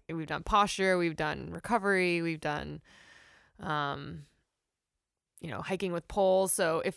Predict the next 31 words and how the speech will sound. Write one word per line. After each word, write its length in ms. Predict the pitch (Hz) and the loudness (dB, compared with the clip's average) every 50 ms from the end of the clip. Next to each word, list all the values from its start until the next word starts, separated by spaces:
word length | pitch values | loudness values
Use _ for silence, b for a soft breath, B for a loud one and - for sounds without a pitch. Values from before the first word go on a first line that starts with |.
| - - | -6 -6
anyone 340 | - 196 226 240 233 226 | -4 -2 0 0 0 2
has 180 | 220 202 185 - - - | 2 0 -2 -2 -6 -6
anything 600 | - 196 190 202 202 208 - - 208 202 202 190 | -4 -2 0 0 -2 -2 -2 -2 -4 -2 -2 -4
that 180 | 185 - - 185 | -4 -4 -2 -2
they 240 | 180 170 165 170 | 0 0 0 0
wanna 260 | 170 165 160 156 156 160 | 0 -2 -4 -4 -2 0
learn 220 | 180 208 220 214 | 2 2 2 2
about 560 | 214 196 202 190 190 190 190 185 185 185 180 - | 2 4 6 6 6 8 6 6 6 4 2 0
or 400 | - 165 165 160 160 160 160 170 160 | -2 0 2 2 2 2 0 -2 -2
have, 180 | 175 175 185 - _ | -4 -6 -8 -10 _
you 140 | - - 170 | -10 -10 -8
know, 140 | 165 165 156 | -8 -8 -8
it's 140 | 180 - | -8 -8
a, 140 | - 165 - - _ _ _ _ _ - | -8 -8 -8 -10 _ _ _ _ _ -10
it's 300 | 170 - - - - _ _ _ - - _ _ _ 233 | -8 -6 -6 -8 -8 _ _ _ -20 -20 _ _ _ -2
live, 380 | 185 180 170 160 151 151 156 - | 2 4 4 6 4 2 0 -2
so 100 | - 170 | -6 -8
it's 180 | 156 - - _ _ - | -8 -10 -16 _ _ -12
a 60 | 180 | -10
one-way 320 | 170 170 165 165 165 156 147 | -6 -6 -4 -4 -4 -4 -6
discussion, 480 | 175 - - - - - - - 165 | -6 -8 -8 -8 -8 -10 -10 -10 -10
even 180 | 165 165 165 160 | -10 -10 -10 -10
though 120 | 160 151 | -8 -4
<laughs> 20 | - | -2
it 80 | 202 | -2
feels 500 | 226 - - - - - - 294 277 - | -2 -2 -4 -6 -4 -2 0 0 0 0
like 180 | - 214 - - 208 | 0 -2 -4 -4 -6
it's 100 | - - | -8 -10
a 40 | |
two-way 280 | 185 - - 196 180 170 | -8 -6 -4 -4 -4 -4
discussion. 480 | 160 170 - - 165 160 - 170 165 | -6 -6 -6 -6 -8 -8 -8 -8 -12